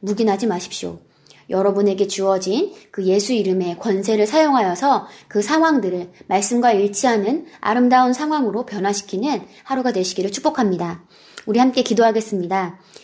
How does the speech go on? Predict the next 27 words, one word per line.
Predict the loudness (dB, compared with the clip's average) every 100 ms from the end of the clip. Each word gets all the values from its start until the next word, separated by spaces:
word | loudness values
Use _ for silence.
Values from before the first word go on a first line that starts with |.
| _
사랑하는 | -2 0 2 2
아버지, | 0 0 -2 -4 -8 -10 _ -6
가장 | 0 2 2
위대한 | 2 2 2
선물인 | 2 0 0 2 0 2
예수 | 2 4 4
이름을 | 4 4 2
사용할 | 2 0 2 0
권세를 | 0 -2 -2 -2 -2
주셔서 | -2 -6 -2 -2
감사합니다. | -2 -6 -4 -2 -2 -2 -4 -6 -10 -14 -20 -20 -20 _
이 | -4 2
땅에 | 4 4
존재하는 | 2 0 2 2 2 2 2
모든 | 2 4 2
것과 | 0 -2 -2 -2 -4 -14 -8
존재하게 | 0 2 4 4 4
될 | 0 0
모든 | 2 2 4 2
것이 | 0 -2 -2 -2 -4 -8
그분의 | -4 0 2 2
이름에 | 2 0 0
속해 | -2 -2
있습니다. | -4 -2 -2 -2 -4 -8 -14 _ -20 -20 -2
나는 | 2 2
그 | 4 2
이름으로 | 2 4 4 2 0 -4